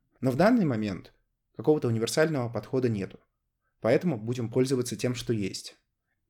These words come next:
И в этом плане мне кажется, что любой человек, которому близки идеи Юнга, должен пользоваться не только его идеями,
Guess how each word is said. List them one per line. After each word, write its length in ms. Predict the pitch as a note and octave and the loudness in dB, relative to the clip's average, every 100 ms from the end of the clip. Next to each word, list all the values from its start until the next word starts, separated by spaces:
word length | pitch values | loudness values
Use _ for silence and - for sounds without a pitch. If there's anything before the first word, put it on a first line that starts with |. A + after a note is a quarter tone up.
| _ - | _ -6
И 80 | |
в 60 | B2 | -2
этом 220 | C#3 B2 | -2 -2
плане 320 | C3+ F3 A#3 | -2 0 0
мне 160 | B2+ G#2+ | 0 -2
кажется, 360 | A2 C#3 A#2+ G#2+ | -4 -6 -6 -8
что 180 | - | -6
любой 220 | B2 C3 A#2 | -2 0 -2
человек, 540 | A#2+ B2 A2+ F#2+ - _ | -2 -2 0 -2 -8 _
которому 640 | - A#2+ A2+ G#2+ G2+ G2+ _ | -2 0 2 0 -4 -8 _
близки 420 | A#2+ A#2 - A2+ | -4 -4 -4 -4
идеи 240 | G#2 A2 G2 | -2 -4 -4
Юнга, 520 | G#2+ F#3+ F#3 - - _ | -2 -2 -2 -4 -14 _
должен 480 | - C3+ B2+ B2 A#2 | 2 2 2 -2 -4
пользоваться 460 | - B2+ A#2+ A#2 C3 | 0 0 2 -2 -2
не 100 | B2+ | 2
только 280 | G3 A3+ D#3+ | 2 2 2
его 260 | A#2 A2+ | 2 0
идеями, 440 | G#2 A2+ G2 F2+ | -2 -2 -4 -6